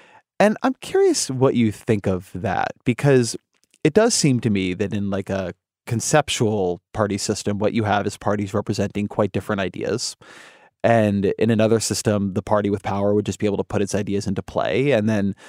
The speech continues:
the party out of power could critique them, and that there's this kind of clarity in the choices. And in American politics, we seem to want parties that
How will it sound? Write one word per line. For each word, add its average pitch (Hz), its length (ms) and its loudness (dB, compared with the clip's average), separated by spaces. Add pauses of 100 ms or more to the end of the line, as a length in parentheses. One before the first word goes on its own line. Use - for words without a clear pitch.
(140)
the 113 80 2
party 101 400 2
out 95 140 0
of 95 60 -4
power 101 280 2
could - 160 -6
critique - 400 -6
them, 120 320 2 (300)
and 156 180 6
that 156 80 6
there's 170 180 4
this 165 160 0 (160)
kind 185 160 2
of - 60 0
clarity 156 540 4
in 110 80 2
the 104 60 0
choices. - 760 -2 (500)
And 160 300 4
in 185 80 6
American 226 320 4
politics, 226 360 2
we 131 60 2
seem 170 200 2
to 185 60 4
want 151 220 2
parties 117 520 2
that 107 200 2